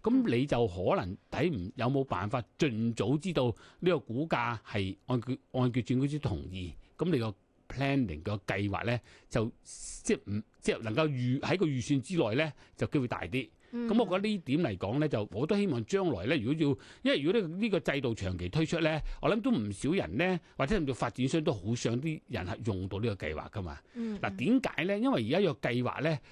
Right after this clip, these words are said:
Speaker 1: 係畀可以即供樓花。
Speaker 2: 係。
Speaker 1: 嗱，以前呢啲人就唔揀即供樓花，點解呢？因為即供，我揀即供樓花就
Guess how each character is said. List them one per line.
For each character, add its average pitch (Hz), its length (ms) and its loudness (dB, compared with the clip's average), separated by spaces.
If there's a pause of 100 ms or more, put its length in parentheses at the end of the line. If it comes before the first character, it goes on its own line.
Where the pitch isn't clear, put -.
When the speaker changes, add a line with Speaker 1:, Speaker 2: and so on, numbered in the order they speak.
(140)
Speaker 1:
係 135 100 2
畀 165 240 2
可 147 140 2
以 165 160 2
即 - 220 -2
供 165 160 4
樓 78 180 0
花。 113 260 -2 (220)
Speaker 2:
係。 202 160 -8 (240)
Speaker 1:
嗱， 120 120 2
以 220 100 2
前 135 240 2
呢 214 100 6
啲 240 140 0
人 117 100 -2
就 117 100 0
唔 95 260 -4
揀 117 200 -2
即 208 120 0
供 185 160 0
樓 90 140 0
花， 139 200 0
點 123 180 -2
解 98 200 -2
呢？ 135 40 4
因 220 100 2
為 185 120 2
即 220 100 -2
供， 214 220 0
我 135 180 0
揀 151 140 -2
即 196 100 -4
供 180 100 -2
樓 92 120 0
花 165 160 2
就 107 80 -4